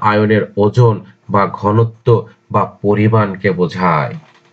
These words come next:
যে কথাটা আমি এতক্ষণ তোমাদের বলার চেষ্টা করেছি। শিক্ষার্থীরা, খেয়াল করে দেখো, আমরা, আহ, হ-,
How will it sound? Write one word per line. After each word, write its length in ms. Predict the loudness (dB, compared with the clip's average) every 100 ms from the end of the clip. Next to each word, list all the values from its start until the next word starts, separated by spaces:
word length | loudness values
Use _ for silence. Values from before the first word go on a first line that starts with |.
| _ _ _ _ _ _
যে 120 | 0 0
কথাটা 400 | 0 -4 -2 -2
আমি 260 | 0 0 -2 -12 -20 _ _ _ _ _ _
এতক্ষণ 520 | -2 -2 -4 0 0 -2 -12 _
তোমাদের 440 | 0 0 2 0 -2 _ -4
বলার 340 | 0 2 0 -4
চেষ্টা 320 | -6 -6 -4 -6 -6 _ _
করেছি। 520 | 0 2 2 -2 -14 -16 _ _ _ _ _ _ _ _ _ _
শিক্ষার্থীরা, 680 | -4 -2 0 0 0 -2 -2 -14 _
খেয়াল 260 | -2 0 2
করে 240 | 0 0
দেখো, 420 | 0 -2 -2 -2 -6 _ _
আমরা, 380 | -2 0 -4 -4 -10 -14 -4
আহ, 400 | -2 -2 -6 -6
হ-, 400 | 0 0 0